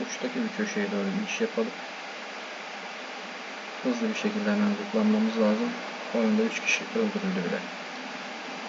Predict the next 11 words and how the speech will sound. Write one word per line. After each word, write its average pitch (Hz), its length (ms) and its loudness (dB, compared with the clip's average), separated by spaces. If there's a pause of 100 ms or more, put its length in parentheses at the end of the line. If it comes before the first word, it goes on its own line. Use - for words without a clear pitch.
(1300)
Hemen, 202 300 0
hemen 208 300 2
şuradan 214 360 0 (480)
hafif - 320 -4
mühimmat 202 380 4
ama 233 160 2 (220)
olsun. 110 300 0 (400)
Yapacak 190 380 0
bir - 80 -2
şey 202 100 2
yok. 208 220 4